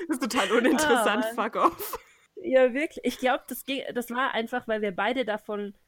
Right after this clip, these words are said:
Speaker 2: einfach schon so von Grund aus davon ausgegangen sind, dass die andere am anderen Teil von Deutschland wohnt.
Speaker 1: Ja, weil es tatsächlich, normalerweise lernst du im Internet immer Leute kennen, die entweder aus Köln, aus Hamburg oder aus Berlin kommen.
Speaker 2: Ja, genau. Das sind so die drei,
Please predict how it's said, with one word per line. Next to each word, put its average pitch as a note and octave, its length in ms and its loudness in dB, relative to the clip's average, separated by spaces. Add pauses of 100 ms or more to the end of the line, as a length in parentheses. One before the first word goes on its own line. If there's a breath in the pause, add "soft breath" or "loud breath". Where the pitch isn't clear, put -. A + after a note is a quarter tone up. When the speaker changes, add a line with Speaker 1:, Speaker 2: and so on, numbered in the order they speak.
(120)
Speaker 2:
einfach A3 260 -4
schon G#3 300 -4
so F#3+ 300 -6 (380)
von G3+ 260 -8
Grund B3+ 360 -6
aus G#3+ 260 -6
davon - 320 -10 (420)
ausgegangen F#3+ 720 -6
sind, G3+ 380 -8
dass G#3 280 -8
die - 140 -12
andere G3+ 640 -4 (420)
am G#3 140 -6
anderen F#3+ 380 -4
Teil G3 180 -4
von F3+ 160 -8
Deutschland F#3 540 -8
wohnt. F3 260 -8 (320 loud breath)
Speaker 1:
Ja, A3 280 2
weil A3 100 0
es G#3+ 80 -6
tatsächlich, A#3+ 480 -4
normalerweise G#3 500 -2
lernst G3+ 320 -6
du - 60 -4
im - 40 -10
Internet G#3 360 -6
immer A3+ 200 -4
Leute G#3 280 -4
kennen, G#3 320 -12
die - 120 -12
entweder F#3+ 320 -8
aus E3+ 200 -12
Köln, B3+ 320 -8
aus G3 180 -12
Hamburg A3+ 420 -4
oder G3+ 200 -4
aus F#3+ 120 -6
Berlin F3+ 300 -6
kommen. D#3 320 -10
Speaker 2:
Ja, A3+ 160 -2 (160)
genau. G#3 420 -2 (120)
Das A#3 160 -2
sind D4+ 160 -4
so C4+ 100 0
die A3 160 -6
drei, G3+ 540 -4